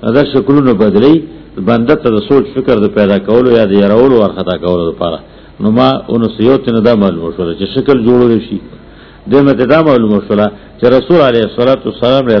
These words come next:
راتله منه نه و، راغل دي. خو مخکې حدیث تاسو لوستی، «لکن الله اعانني علیه»، الله په زما لاس بر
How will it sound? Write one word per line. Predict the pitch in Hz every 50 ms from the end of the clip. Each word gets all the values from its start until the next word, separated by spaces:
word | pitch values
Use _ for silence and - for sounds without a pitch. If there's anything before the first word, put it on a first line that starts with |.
| 104
راتله | 104 101 - - 139 156 135
منه | 123 113 101 98 92 101
نه | 127
و، | 131 101 - - - - - - - - 95 101
راغل | 104 107 98 110 131 127 110 95 90 101
دي. | 135 143 117 - - - - - - - - - -
خو | - 104 104 123
مخکې | 139 - - 139 135 131
حدیث | 131 151 147 -
تاسو | - 135 123 - - 135
لوستی، | 139 135 - - 131 120
«لکن | 113 117 113 110 - 135 127 120 113
الله | 110 104 110 120 117 107 107 104 104
اعانني | 101 98 98 101 104 95 95 90 92 92 87
علیه»، | 85 85 85 80 69 - - - - - - - - 104
الله | 104 120 135 139 -
په | - 113 104
زما | 113 117 123 123
لاس | 120 120 127 123 113 101 98
بر | 107 98